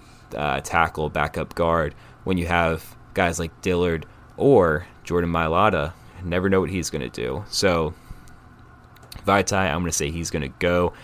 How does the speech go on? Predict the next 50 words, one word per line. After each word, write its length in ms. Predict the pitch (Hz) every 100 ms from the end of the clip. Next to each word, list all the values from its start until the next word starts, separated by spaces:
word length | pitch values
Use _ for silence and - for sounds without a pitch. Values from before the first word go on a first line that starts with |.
| - - -
not 260 | 92 110 127
because 280 | 117 101
the 100 | 67
Eagles 240 | 98 98 80
want 200 | 85 104
him 80 | 117
to 80 |
go, 320 | 123 123 120 - - -
but 140 | - 90
probably 240 | 98 92
just 180 | 82 -
because 340 | 85 87 80
he's 520 | - 87 82 78 - -
gonna 200 | 98 80
deserve 440 | 76 73 76 -
more 160 | 76 71
money 280 | 69 65 50
elsewhere. 480 | - - 55 60 - - - - - - - - - - - - - - - - - - -
Rounding 240 | 110 117
out 60 | 104
the 100 | 104
list, 240 | 101 101
we 40 | 101
have 100 | 73
a 60 |
few 320 | 76 - 131 117
more 180 | 101
to 80 | 90
go. 340 | 78 90 95 92
Camus 320 | - 98 101
Grugier-Hill, 680 | - 104 92 82 95 101 95
he's 240 | 101 95
gonna 200 | 95 76
go. 500 | 73 92 95 98 98 - - - -
I'm 100 | 95
gonna 140 | 104 95
say 160 | 107
this 180 | 104 -
because 320 | 95 101 90
he 100 | -
doesn't 240 | 120 123 120
have 140 | 120
the 80 | 107
greatest 680 | - - 78 92 120 117 -
relationship 540 | 107 117 98 - 90
with 100 | -
the 120 | -
Eagles 300 | 110 92 78
right 180 | 82 57
now. 300 | 60 60 64